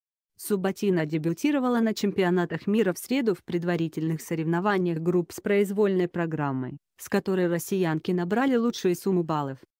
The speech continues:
Двадцать шестого декабря две тысячи восемнадцатого года, двадцать один час. Субботина признана лучшей синхронисткой России.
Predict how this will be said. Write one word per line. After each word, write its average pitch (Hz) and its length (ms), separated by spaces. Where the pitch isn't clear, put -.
Двадцать 175 500
шестого 277 440
декабря 190 480
две 208 220
тысячи 190 420
восемнадцатого 165 840
года, 143 440
двадцать 180 500
один 160 280
час. 135 400
Субботина 208 640
признана 240 480
лучшей 156 380
синхронисткой 175 840
России. 160 560